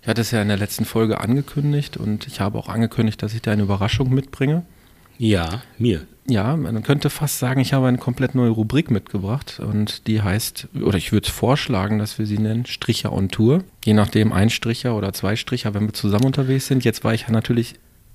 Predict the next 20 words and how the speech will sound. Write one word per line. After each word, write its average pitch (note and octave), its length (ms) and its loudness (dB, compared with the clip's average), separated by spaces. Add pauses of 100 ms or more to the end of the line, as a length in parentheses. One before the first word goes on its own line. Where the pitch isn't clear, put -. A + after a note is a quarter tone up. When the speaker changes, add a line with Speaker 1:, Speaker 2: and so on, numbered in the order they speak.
(100)
Speaker 1:
allein G#2+ 460 2
ohne C#3 220 6
dich D3 180 0
auf B2+ 140 2
Baltrum. D3+ 520 2 (520)
Und A#2+ 160 2
Speaker 2:
Ich, - 160 2
ich - 160 0
würde, E3 420 2
würde C3 240 0
die B2+ 80 -2
Rubrik A#2 400 -4
Stricher - 460 -2
unterwegs A#2 560 0
nennen. F2+ 180 -6 (680)
Das - 180 0
passt - 320 -2
besser A2+ 360 -2
in, G#2+ 300 -4
äh, G2+ 40 -10